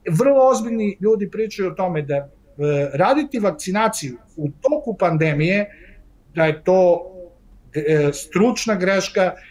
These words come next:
i da može samo da dovede do kontraefekata, e, u tom slučaju. Tako da mene apsolutno ne začuđuje, e, situacija u Izraelu. Ja sam poslao isto jedan rad, sreća, stvari se menjaju, ja veliki deo mojih slajdova ne menjam od početka, ali mnoge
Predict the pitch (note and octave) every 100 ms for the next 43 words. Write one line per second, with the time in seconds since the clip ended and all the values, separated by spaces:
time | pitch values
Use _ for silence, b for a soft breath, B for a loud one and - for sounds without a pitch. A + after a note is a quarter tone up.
0 | B D3 D#3 D#3+ F#3 E3 F3 E3+ E3 D3+
1 | D#3 D3+ D3 C#3 C#3 C#3 C3 C3+ B2 B2+
2 | - A#2+ B2 A#2+ A2 - C3 B2 A#2+ B2
3 | B2+ A2+ - _ _ B B - A3+ A3+
4 | A#3+ C4 C4 B3 A#3+ G#3 G#3 A#3 A#3 C4
5 | B3+ A#3 A3+ G#3 G#3 B3 G#3+ A#3 G#3 F#3
6 | D3+ F3+ F3+ F3 E3+ - F3 G3+ G#3+ F#3+
7 | F3+ D#3+ G#3+ B3 C4+ C4+ B B _ G3+
8 | A3+ G3 A3+ A3+ A3 A3 A3 G#3 A3 G#3+
9 | G3 G#3+ D#3+ - G#3 A3 F#3 D#3 G3+ G#3
10 | G#3 F#3 F3 G#3 G#3+ F#3+ F#3 G3 G3 F3+
11 | D#3+ E3 - - _ _ _ _ _ G3+
12 | G#3+ G#3+ F3+ G#3 G3+ G3 - G3+ G3+ G3
13 | F#3+ G3+ G#3+ G#3 F3+ E3 D#3+ G3+ G#3 B3
14 | A#3 B B B F#3 G3 G3 A3 F#3+